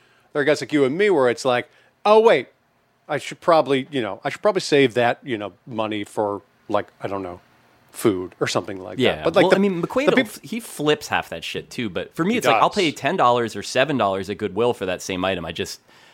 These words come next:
Speaker 2: the idea of, like, I'll have to wait an awfully long time to see a Danny Manning jersey at the Goodwill near me. Like, it'll, <laughs> it'll require the person that bought it at Mister Throwback someday getting sick of it and also moving to my neighborhood.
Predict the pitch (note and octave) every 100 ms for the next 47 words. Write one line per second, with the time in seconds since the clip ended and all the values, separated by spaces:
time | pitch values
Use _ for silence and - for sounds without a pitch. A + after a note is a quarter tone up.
0 | - A#2 G#2+ A#2 A2 F#2+ F#2+ E2 - _
1 | - A#2+ C3+ B2+ A#2 A2 G2 F#2 - F#2+
2 | E2+ D#2+ F#2 E2+ D#2+ D#2+ - E2+ D2+ E2
3 | E2 D#2+ D#2+ E2 E2+ D#2+ E2+ D2+ - E2
4 | D2+ _ _ _ _ _ _ - A2 G2
5 | F2 G#2 F#2+ D2+ D2+ D2 - G#2 F2+ -
6 | G2+ G#2 A2 B2 D#3+ C#3+ D3 E3+ E3 D#3
7 | C#3 C#3 B2 B2+ A2 G2 G2+ G2+ G2+ G2
8 | G2+ G2 F#2 F#2+ F2 E2 - F2 F2 E2+
9 | F2 F2 - F2+ G#2+ G2+ F2 D#2+ E2+ -
10 | E2+ E2 E2 D#2+ D2 C2+ C#2 B1 G#1